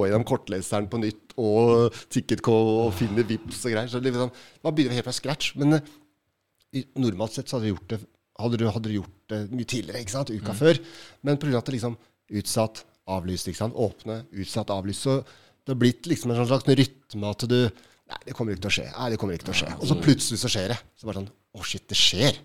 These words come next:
Speaker 1: Ikke sant?
Speaker 3: <laughs> Ja, det blir nesten uvirkelig.
Speaker 1: Ja, det var uvirkelig, altså. Kom ned på rocken der, liksom, og, og Notorious begynte å, å, å, å sette sammen, eh, kabler og, ja, montere
Speaker 2: Herregud, vi er i gang.
Speaker 1: monitorer og alt. Ja, så var det i gang.
Speaker 3: <laughs> Ja, det er kult.
Speaker 1: Og så dro, <laughs> dro Jallarand opp på scenen og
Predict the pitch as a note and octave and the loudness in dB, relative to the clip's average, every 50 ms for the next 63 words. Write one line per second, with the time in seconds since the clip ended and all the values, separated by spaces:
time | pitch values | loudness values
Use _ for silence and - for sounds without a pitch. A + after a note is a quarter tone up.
0 | - - D#3 C#3 - C3+ B2 C3+ D3 F#3 A#3+ - - - A3+ G#3 G#2 - - B2+ | -10 -8 -8 -2 2 2 6 8 10 10 8 8 8 6 6 8 8 8 8 8
1 | C3+ C3 C3+ C3+ C3 A#2+ C3 C3 - - A#2 A2+ A2+ G#2+ - G#2+ - C#3 C#3+ D#3+ | 8 8 8 8 8 6 6 6 6 6 8 8 6 6 4 4 6 8 8 8
2 | D3+ B2+ A#2+ B2 C3+ D#3 E3+ F3+ D3 A#2 - D3+ E3 D#3 D#3 D#3+ D#3+ - C#3+ A#2 | 8 10 10 10 12 12 12 10 8 8 6 4 4 6 4 0 0 2 2 2
3 | G#2+ G#2 F#2 B2 B2+ A2+ G2 - - - - G#2+ G#2 G#2+ G#2+ A2 A2+ G#2+ A2+ A2+ | 2 2 2 2 0 0 -2 -4 -8 -4 -2 0 2 4 2 2 0 0 -2 -2
4 | A#2 A2+ A2+ - - - - _ _ - A#2+ A#2+ A#2 A2 - - F#2 F#2+ G2 G#2 | -2 -4 -4 -6 -8 -16 -20 _ _ -6 0 0 0 2 2 0 0 2 2 2
5 | A2 G2+ A2+ A#2+ G2+ F#2 - - - G#2 G#2 G#2+ G#2 G#2 G#2 G#2 G#2 G2+ G2+ G2 | 2 2 2 2 2 2 0 -2 -4 -4 -2 -4 -4 -6 -6 -6 -6 -6 -6 -6
6 | G#2+ G#2+ G#2 - G#2 G2+ G2 F#2+ F#2+ F#2+ F#2+ F#2+ F2 G#2+ G2 - G2+ G2+ F#2+ G#2 | -6 -6 -6 -6 -6 -4 -4 -4 -4 -6 -6 -6 -8 -10 -10 -10 -10 -6 -4 -4
7 | G#2 G2 F#2+ F#2+ - - G#2+ - - - E2 - F#2+ F2 F#2 F#2+ F#2+ G2+ G2 G2 | -4 -4 -4 -4 -2 -2 -2 -2 -4 -10 -8 -6 -4 -4 -4 -4 -4 -4 -4 -6
8 | F#2+ - G2 F2 E2+ E2 F2+ F#2 F2+ F2+ F#2 E2+ F#2+ F#2+ F#2+ F#2+ F#2+ F#2+ - - | -4 -2 -2 -2 -2 -2 -2 -4 -2 -2 -4 -4 -4 -4 -4 -4 -6 -6 -4 0
9 | G#2 A#2 A#2+ - - A2+ D3 C#3+ A#2+ A2 G#2+ C#3+ D3 A2+ B2+ C#3 C3 A#2 C3 - | 0 0 0 0 2 4 6 6 6 8 8 6 8 8 8 8 8 8 6 6
10 | - - A2 - C3 A#2 A2 A2 A#2 B2 C3+ D3 E3 E3 F3 G3+ F#3+ G#3 F#3 D#3+ | 6 4 4 4 4 6 6 8 8 8 8 8 10 10 10 10 10 8 8 10
11 | F3 F#3 F3 C#3 C#3 F#3 C4 D4 C#4 F#3+ - - - - D#3 F#3+ D3+ B2 G#2 - | 8 8 8 8 8 8 8 8 6 6 4 0 4 4 4 4 4 6 8 8
12 | D3+ C#3 C3+ - C3+ B2+ A#2+ - - - - - - - D#3+ - - E3 D3 C3 | 8 8 8 6 4 4 4 4 0 -2 -4 -4 -2 -2 0 2 4 2 4 6
13 | C3+ C3+ D3+ D#3 - - - C#3+ C#3 - E3+ C#3+ C3+ D3 D#3 D3 C3 A#2 A2+ A#2 | 6 6 8 8 8 6 6 8 8 8 8 8 8 10 10 10 10 10 8 8
14 | - C3 C#3 B2+ - - C3+ - - C#3+ G#2+ G2 A#2 C3 A#2+ B2+ | 10 8 8 8 6 4 4 6 6 6 8 8 8 6 6 6